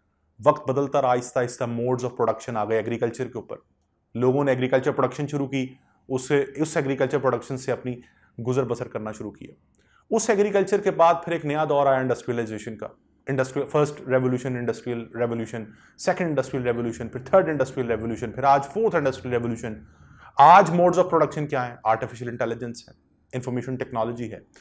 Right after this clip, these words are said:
तो जिस जिस तरह से दुनिया बदलती गई, उस, उस तरह से modes of production बदलते गए, और जैसे जैसे modes of production बदलते गए, उस तरह से दुनिया में सोशल क्लासेज इमर्ज होती गईं। सबसे पहले सोशल क्लास आई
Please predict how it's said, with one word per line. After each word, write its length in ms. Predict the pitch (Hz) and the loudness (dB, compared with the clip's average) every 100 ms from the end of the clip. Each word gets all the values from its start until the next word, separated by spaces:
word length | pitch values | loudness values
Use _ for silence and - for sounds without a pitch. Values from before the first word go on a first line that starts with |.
| - - | -20 -2
तो 60 | 180 | 0
जिस 320 | 135 254 - | 4 4 6
जिस 200 | 254 - | 2 2
तरह 260 | 220 190 202 | 0 2 2
से 140 | 214 | 2
दुनिया 380 | 151 147 170 185 | 2 2 4 4
बदलती 540 | 117 139 254 247 247 | 4 8 8 8 2
गई, 400 | 202 143 127 135 - _ _ | 4 4 4 -2 -14 _ _
उस, 160 | 196 196 | -2 0
उस 160 | 190 - | -4 -2
तरह 140 | 180 | -2
से 120 | 180 | 2
modes 440 | 160 120 151 269 190 | 2 4 6 6 6
of 120 | 214 | 4
production 400 | 214 151 131 143 | 6 4 4 -2
बदलते 380 | 120 113 113 120 | -2 -2 0 0
गए, 180 | 104 104 | 0 -2
और 320 | - - 127 | -6 -6 0
जैसे 240 | 190 196 | 2 4
जैसे 380 | 196 143 117 - - _ _ _ _ 120 135 | 4 4 0 -6 -16 _ _ _ _ 0 6
modes 340 | 185 208 170 | 10 10 8
of 80 | 190 | 4
production 400 | 170 151 165 185 | 4 2 0 -4
बदलते 480 | 165 135 135 139 127 | 0 0 0 0 2
गए, 320 | 113 113 120 _ _ _ _ _ | 2 2 -4 _ _ _ _ _
उस 220 | 185 - | -4 0
तरह 280 | 147 123 135 | -2 0 -4
से 180 | 131 139 | -2 -4
दुनिया 440 | 110 117 131 143 | -2 -2 0 0
में 200 | 127 120 | -2 -2
सोशल 520 | 123 - 160 156 156 | -4 -4 -2 0 -2
क्लासेज 440 | 147 131 107 123 113 | 0 0 0 -2 -4
इमर्ज 280 | 104 107 - | -4 -6 -8
होती 240 | 95 98 | -12 -12
गईं। 160 | 92 87 _ _ _ _ _ _ _ _ | -14 -18 _ _ _ _ _ _ _ _
सबसे 300 | - 202 202 | -6 -6 -4
पहले 240 | 202 151 151 | 0 2 2
सोशल 300 | 151 131 143 | 0 -4 -4
क्लास 320 | 135 123 123 | 0 0 0
आई 260 | 123 127 | -4 -4